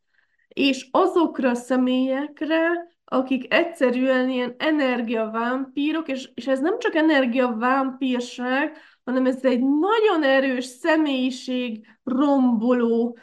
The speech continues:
technika, hogy egyszerűen egyébként pont a legkevesebb önbizalommal rendelkező személyek akkor érzik magukat, ö, erősnek, hatalmasnak, ö,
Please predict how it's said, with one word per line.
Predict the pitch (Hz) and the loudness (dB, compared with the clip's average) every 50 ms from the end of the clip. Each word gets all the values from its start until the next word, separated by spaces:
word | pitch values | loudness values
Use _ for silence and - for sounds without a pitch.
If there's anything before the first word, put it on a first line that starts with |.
| - _ _ _ | -20 _ _ _
technika, | 254 262 262 254 - - 254 254 254 - 247 240 226 226 233 233 - - _ _ _ _ | 0 0 0 -2 -2 -4 -4 -4 -2 -2 0 2 2 2 0 -2 -10 -18 _ _ _ _
hogy | _ 247 233 233 233 233 - _ _ _ | _ -2 -2 0 -2 -4 -8 _ _ _
egyszerűen | - 262 370 359 - 349 269 269 262 262 262 254 240 240 - _ _ _ _ _ _ _ _ _ _ _ _ _ - 226 240 254 | -2 -2 -2 0 -2 -4 0 2 2 4 2 0 -2 -6 -12 _ _ _ _ _ _ _ _ _ _ _ _ _ -10 -10 -6 -4
egyébként | 302 269 - 240 240 - 302 262 254 | -4 -2 -2 -4 -2 -2 -4 -4 -4
pont | - 302 311 311 269 - | -2 -2 0 0 0 0
a | 240 | 0
legkevesebb | 240 262 269 277 285 254 240 - - _ _ _ - 302 262 262 247 247 262 226 220 | 0 2 2 2 2 0 -2 -8 -12 _ _ _ -6 -2 -2 -2 -2 -2 -4 -4 0
önbizalommal | 247 254 269 262 233 233 233 247 247 247 240 240 240 240 240 233 233 233 233 233 - - _ _ | 0 0 0 0 -2 0 -2 -2 -2 -2 -2 -2 -2 0 0 0 0 -2 -2 -6 -10 -18 _ _
rendelkező | - 269 277 285 277 254 247 240 247 247 254 233 220 - 214 | -2 0 2 2 4 2 2 2 0 -2 -4 -6 -4 -6 -8
személyek | 214 - - - 285 294 311 320 320 311 294 302 - | -8 -6 -4 -2 0 2 4 4 2 2 0 -2 -2
akkor | - - 320 440 - - - - - - 370 320 294 | 2 4 4 4 4 0 -10 -12 -2 0 2 2 2
érzik | 277 269 254 240 240 233 240 240 240 240 - | 2 2 0 0 -2 -4 -4 -4 -6 -6 -4
magukat, | 240 240 240 247 233 247 240 240 - 226 220 214 220 220 - _ _ _ _ _ _ | -4 -2 -2 -2 -4 -4 -6 -6 -4 -2 -2 -2 -4 -6 -10 _ _ _ _ _ _
ö, | _ - 262 233 226 226 226 226 226 208 214 214 | _ -6 -2 -2 0 0 0 0 0 -2 -4 -4
erősnek, | - 269 285 302 302 330 311 311 311 - - - 294 294 294 311 311 311 | -2 0 2 2 4 4 4 4 2 0 -4 -4 -2 -2 -2 -2 -4 -6
hatalmasnak, | - - 247 247 247 - 269 254 262 269 269 269 277 277 269 269 - - 269 262 262 269 269 269 - _ - - - _ - _ _ | -8 -6 -6 -6 -2 0 2 2 4 2 2 2 0 -2 -2 -6 -6 -6 -4 -2 -2 -2 -4 -6 -12 _ -20 -20 -20 _ -20 _ _
ö, | - - | -6 -2